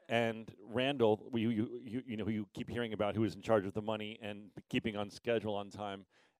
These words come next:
and, and also played Leonard the security guard, um, said, "You're killing me," because now the entire writer's room is playing N B A Jams, and there's no scripts coming out of the writer's room. And, like,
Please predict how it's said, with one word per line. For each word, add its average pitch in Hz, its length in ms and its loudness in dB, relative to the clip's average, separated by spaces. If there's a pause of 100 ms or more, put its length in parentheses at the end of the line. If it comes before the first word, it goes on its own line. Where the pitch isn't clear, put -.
(180)
and, 107 180 0 (100)
and 107 120 0
also 107 260 2
played 95 280 -2 (180)
Leonard 101 300 -4
the 104 100 -2
security 127 460 0
guard, 95 320 2 (680)
um, 113 480 4 (360)
said, 117 340 0
"You're 110 180 -4
killing 107 480 0
me," 90 200 -14 (120)
because 107 640 -2 (180)
now 113 300 0
the 107 200 -2
entire 113 400 4
writer's 110 440 2
room 95 280 -4 (160)
is 110 340 -4 (100)
playing 113 320 0
N 107 100 -6
B 98 180 -4
A 104 60 0
Jams, 101 640 -4 (880)
and 120 160 2
there's 123 240 4
no 170 200 10
scripts 160 480 4
coming 120 340 0
out 120 160 8
of 107 140 2
the 117 100 10
writer's 139 400 10
room. 92 160 4 (1300)
And, 135 220 2
like, 135 220 4